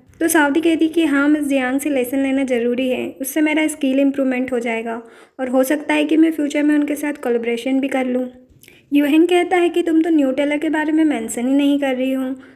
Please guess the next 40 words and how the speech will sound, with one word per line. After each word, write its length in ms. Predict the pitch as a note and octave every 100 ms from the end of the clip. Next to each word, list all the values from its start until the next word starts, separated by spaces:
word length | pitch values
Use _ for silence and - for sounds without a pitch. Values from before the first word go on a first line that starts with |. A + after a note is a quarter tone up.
| _
फिर 140 | E4 F4
हमें 160 | F#4
फ्लैशबैक 500 | F#4+ C#4 C4 C4+ D4
में 100 | D#4 C#4+
दिखाया 360 | - A#3 A3+
जाता 300 | C4 C4+ C4+
है 240 | C#4 C4 C4
कि 140 | D#4
सऊदी 360 | D#4 B3 B3+ D#4
न्यू 180 | C#4+
टेलर 260 | C#4 C4 C4
के 140 | C4+
साथ 240 | C4+ A#3+ A#3+
लगी 200 | A3+ A#3
हुई 180 | A#3 A3+
थी 200 | A#3+ B3 - - - - _ C#4
और 120 | D#4
युहेंग 320 | D#4 D#4 D#4+
उन 140 | D#4+
दोनों 240 | D#4 C#4+ D4
को 120 | D#4
देखकर 340 | C#4 C4+ D4
बहुत 260 | C4+ C4 B3
जेलस 320 | B3 A#3 A#3
हो 80 | B3
रहा 280 | A3 A3 G#3+
था। 260 | A#3 A#3+ A#3+ - _ _ _
तो 80 | E4+
वो 100 | F4+
मिस 180 | F4 F4
जियांग 300 | C#4+ B3+ C4
को 80 | D4+
कॉल 220 | D4+ C4+
करता 320 | C4 B3+ A#3+ B3+
है 120 | C#4+
सऊदी 300 | C#4+ B3 B3
को 120 | C4
सिखाने 480 | C4 B3+ A#3+ A3+ A3+
के 160 | A#3+
लिए, 340 | A#3 A3+ A3+